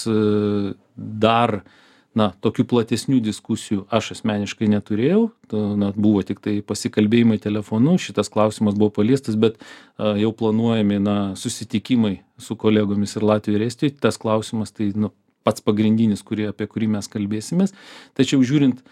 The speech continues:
žinot, galime žiūrėti į bendrą visą projektą, galime žiūrėti į tai, kas aktualu Lietuvai. Tai Lietuvai aktualu, kad iki trisdešimtų metų jis būtų bent jau Lietuvoje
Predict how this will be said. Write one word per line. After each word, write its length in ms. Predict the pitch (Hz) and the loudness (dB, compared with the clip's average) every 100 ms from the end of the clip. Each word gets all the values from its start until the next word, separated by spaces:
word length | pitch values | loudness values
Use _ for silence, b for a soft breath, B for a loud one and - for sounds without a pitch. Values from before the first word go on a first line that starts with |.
| b b b b | b b b b
žinot, 460 | - 113 120 101 - _ _ - | -8 0 2 0 -4 _ _ -4
galime 360 | 127 139 143 127 | 0 2 4 2
žiūrėti 360 | 120 139 131 | 2 0 2
į 120 | 107 101 | 0 2
bendrą 380 | 120 131 160 170 | 4 4 4 2
visą 240 | 185 - 175 | 2 0 0
projektą, 540 | 180 190 202 - 190 120 | 2 2 2 0 0 2
galime 380 | 123 135 139 120 | 0 2 2 2
žiūrėti 420 | 117 131 135 127 | 2 2 2 -4
į 140 | 117 - | -4 0
tai, 120 | 127 | 0
kas 240 | 123 113 - - | 2 -4 -6 -14
aktualu 420 | - 123 117 117 | -2 2 4 4
Lietuvai. 440 | 107 104 - 101 - | 4 2 -2 -10 -2
Tai 180 | 127 117 113 B B B 120 | 2 2 0 B B B -2
Lietuvai 340 | 135 127 113 | 0 2 0
aktualu, 380 | 104 - 113 120 | 0 2 4 4
kad 220 | 113 104 - | 2 -4 -4
iki 180 | 104 104 | -8 -4
trisdešimtų 600 | 107 104 - 110 - 110 | -2 -2 -2 -4 -2 -2
metų 340 | 107 101 107 | -2 -4 -2
jis 160 | 104 107 | 0 0
būtų 380 | 104 117 117 98 | 2 0 0 -6
bent 400 | 101 113 110 110 | 0 2 2 2
jau 80 | 104 | 2
Lietuvoje 760 | 101 95 110 98 95 92 143 | 2 0 0 2 2 4 2